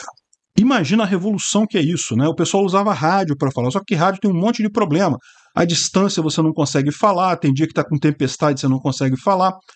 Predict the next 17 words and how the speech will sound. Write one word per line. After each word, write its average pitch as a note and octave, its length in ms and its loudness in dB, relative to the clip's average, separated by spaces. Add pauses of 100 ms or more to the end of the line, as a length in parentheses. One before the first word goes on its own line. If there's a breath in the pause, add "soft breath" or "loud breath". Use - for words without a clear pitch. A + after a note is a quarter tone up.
(400 soft breath)
Pela C4 160 2
internet, G#3+ 520 0
você G#3+ 100 -2
consegue A3 320 -2
o - 20 -4
tempo A#3 300 -2
todo. F3 240 0
Tem G#3+ 100 0
milhões A3 640 2
de F3+ 60 -6
ferramentas E3+ 680 -2
pela E3+ 160 2
internet D#3 520 0
pra D3+ 100 -2
você C#3+ 180 -2
se - 140 -2
comunicar. C#3 600 0